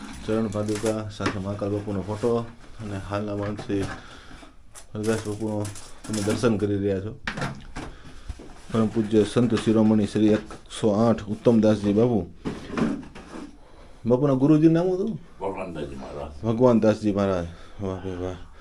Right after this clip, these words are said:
Speaker 1: દેવલોક, સંવત બે હજાર ચોપન, સોળ પાંચ અઠ્ઠાણું, વૈશાખ વદ પાંચ અને શનિવારના દિવસે આ બાપુના તમે દર્શન કરી રહ્યા છો. આ બાપુનો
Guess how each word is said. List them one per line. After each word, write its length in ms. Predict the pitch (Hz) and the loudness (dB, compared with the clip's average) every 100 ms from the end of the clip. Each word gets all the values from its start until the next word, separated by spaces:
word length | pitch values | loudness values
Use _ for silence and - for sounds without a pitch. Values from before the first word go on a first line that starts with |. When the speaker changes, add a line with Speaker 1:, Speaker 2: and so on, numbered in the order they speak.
| - - - - - - - - - - - 113 | -20 -20 -20 -20 -18 -18 -16 -18 -18 -16 -12 0
Speaker 1:
દેવલોક, 520 | 107 110 101 110 104 - - - - - - | 2 4 6 6 4 -2 -16 -18 -20 -18 -6
સંવત 280 | 113 113 104 | 0 2 2
બે 180 | 101 107 | 2 4
હજાર 180 | 104 95 104 - | 4 2 0 0
ચોપન, 460 | 120 113 127 104 87 - - - - - - - - - - | 0 4 6 6 4 -4 -18 -20 -20 -20 -20 -20 -20 -20 -2
સોળ 200 | 113 104 | 2 2
પાંચ 240 | 107 104 | 2 2
અઠ્ઠાણું, 380 | 95 104 113 95 | 0 0 0 2
વૈશાખ 760 | 104 110 - - - 113 110 - - - - | 2 0 -4 -14 -2 0 0 -2 -12 -16 -8
વદ 320 | 95 110 107 | 6 6 6
પાંચ 440 | 104 - 110 107 - - - - - | 0 2 4 4 2 -12 -18 -14 -2
અને 140 | 101 | -2
શનિવારના 500 | 87 117 110 101 101 | 0 0 4 2 2
દિવસે 400 | 98 110 107 98 - - - - - - - - - - | -2 -4 -4 -6 -6 -16 -18 -16 -16 -16 -18 -18 -16 -12
આ 60 | 90 | -8
બાપુના 440 | 95 101 107 98 | -8 -6 -4 -4
તમે 180 | 101 95 | -4 -4
દર્શન 320 | 101 - 101 | -4 -4 -2
કરી 240 | 101 98 | -2 0
રહ્યા 160 | 101 98 | 0 0
છો. 140 | 107 123 - - - - - - - 107 | -4 -12 -18 -20 -18 -10 -10 -10 -16 -8
આ 40 | |
બાપુનો 580 | 104 107 110 104 104 104 | -4 -4 0 2 2 -2